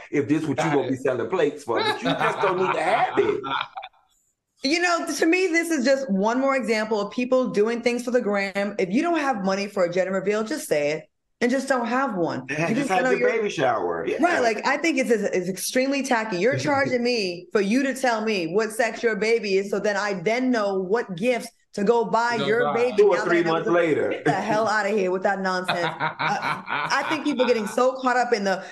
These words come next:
Speaker 3: dropping balloons and explosions with blue or pink. This is dumb as hell. I'm sick of it.
Speaker 1: <laughs>
Speaker 3: And I wish I would pay to go to someone's gender reveal. Girl, just tell me what you're having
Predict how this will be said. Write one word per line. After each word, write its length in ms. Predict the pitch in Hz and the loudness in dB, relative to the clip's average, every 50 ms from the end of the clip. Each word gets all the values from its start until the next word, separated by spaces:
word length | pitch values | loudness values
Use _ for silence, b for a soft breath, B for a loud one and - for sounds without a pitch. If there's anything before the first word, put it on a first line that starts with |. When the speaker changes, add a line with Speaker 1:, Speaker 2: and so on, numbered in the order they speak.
| B B - | B B -8
Speaker 3:
dropping 600 | 147 131 220 214 233 247 - 247 233 220 208 185 | -2 0 2 2 2 0 0 -2 -2 0 0 0
balloons 680 | 156 196 180 165 180 220 240 247 247 240 240 240 226 208 | 0 0 0 2 2 2 2 2 0 0 0 0 0 0
and 200 | 202 180 170 165 | -2 -2 -2 0
explosions 840 | - 185 185 - - 226 233 247 254 269 247 220 240 240 233 233 - | -2 -2 -2 -2 -2 2 2 4 4 2 2 2 2 2 2 2 0
with 160 | 196 175 151 | 0 -2 0
blue 240 | 139 196 233 247 247 | 0 0 2 2 2
or 100 | 233 233 | 2 2
pink. 320 | - 262 240 233 233 - 185 | 0 -2 0 -2 -2 -2 -2
This 200 | 190 277 - - | -2 -2 0 0
is 220 | 240 220 185 151 143 131 123 | 0 0 0 -2 -8 -6 0
dumb 240 | 202 202 214 240 247 | 2 2 2 2 0
as 100 | 254 254 | 0 0
hell. 180 | 262 220 220 - | 0 0 0 0
I'm 140 | 190 208 | -2 -2
sick 280 | 208 220 - 233 226 233 | -4 -4 -2 -2 0 0
of 120 | 247 220 | 0 0
it. 220 | 262 277 285 285 277 - | 0 0 -2 -2 -6 -12
Speaker 1:
<laughs> 40 | - 104 - - 190 - | -14 -12 -10 -8 -4 -2
Speaker 3:
And 140 | 196 220 247 | -2 0 0
I 180 | 262 269 269 | 0 0 0
wish 220 | 254 285 277 262 269 | -2 -2 -2 0 0
I 120 | 254 254 | 0 0
would 220 | 247 240 233 220 226 | 2 2 0 0 0
pay 200 | 247 254 233 220 | -2 -2 0 0
to 80 | 214 | 0
go 120 | 190 208 202 | 0 -2 -2
to 80 | 190 | -2
someone's 300 | 190 208 208 196 190 180 | -2 -4 -2 -2 -2 -2
gender 240 | 170 202 190 190 185 | 0 0 0 0 0
reveal. 260 | 180 170 170 170 175 185 | 0 2 2 2 2 2
Girl, 180 | 262 269 277 | 2 0 0
just 180 | 277 277 - - | 0 -4 -4 -2
tell 160 | - 254 240 | 0 0 0
me 80 | 233 220 | 0 0
what 160 | 220 220 220 | 0 0 0
you're 80 | 202 | 0
having 420 | 196 180 180 180 175 165 180 196 | 0 0 0 0 0 -2 -4 -4